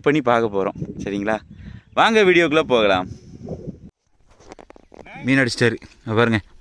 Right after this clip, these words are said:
முதல் முயற்சி அடிச்சு விட்டாரு. ஆ, தட்டிட்டா? ஐ,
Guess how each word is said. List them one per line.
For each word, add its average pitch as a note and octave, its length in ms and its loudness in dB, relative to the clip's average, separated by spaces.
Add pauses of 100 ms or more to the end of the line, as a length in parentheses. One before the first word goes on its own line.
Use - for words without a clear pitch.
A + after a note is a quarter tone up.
முதல் C#3 300 2
முயற்சி C3 340 2
அடிச்சு G#2 160 -2
விட்டாரு. G2+ 240 -2 (520)
ஆ, - 20 4 (840)
தட்டிட்டா? G3 360 4 (880)
ஐ, - 20 -8